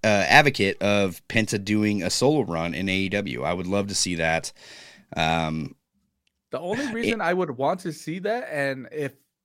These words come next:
Speaker 2: if it was possible, is if they put a cruiserweight bout in A E W and have Phoenix go after that.
Speaker 1: Phoenix can go after the T N T title.
Speaker 2: Uh, yeah, but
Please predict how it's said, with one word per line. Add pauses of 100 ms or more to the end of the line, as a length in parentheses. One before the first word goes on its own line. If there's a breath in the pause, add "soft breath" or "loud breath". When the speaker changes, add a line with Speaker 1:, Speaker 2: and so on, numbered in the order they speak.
(200)
Speaker 2:
if
it
was
possible,
is
if
they
put
a
cruiserweight
bout
in (180)
A
E
W (220)
and
have
Phoenix
go
after
that. (1700)
Speaker 1:
Phoenix
can
go
after
the
T
N
T
title. (460)
Speaker 2:
Uh, (160)
yeah,
but